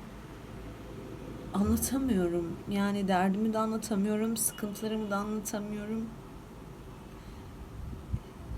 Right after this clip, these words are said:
İki gün önce, yani aslında bugün itibarıyla bunu netleştirdim.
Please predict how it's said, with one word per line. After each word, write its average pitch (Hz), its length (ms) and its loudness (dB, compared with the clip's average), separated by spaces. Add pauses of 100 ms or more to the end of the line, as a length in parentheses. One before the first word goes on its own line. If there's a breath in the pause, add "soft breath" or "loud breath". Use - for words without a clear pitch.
İki 269 460 2
gün 247 280 6 (100)
önce, 226 560 6 (360)
yani 196 420 4 (220)
aslında 208 640 2 (640)
bugün 220 280 4
itibarıyla 190 1120 2 (640 loud breath)
bunu 214 220 4
netleştirdim. 214 800 0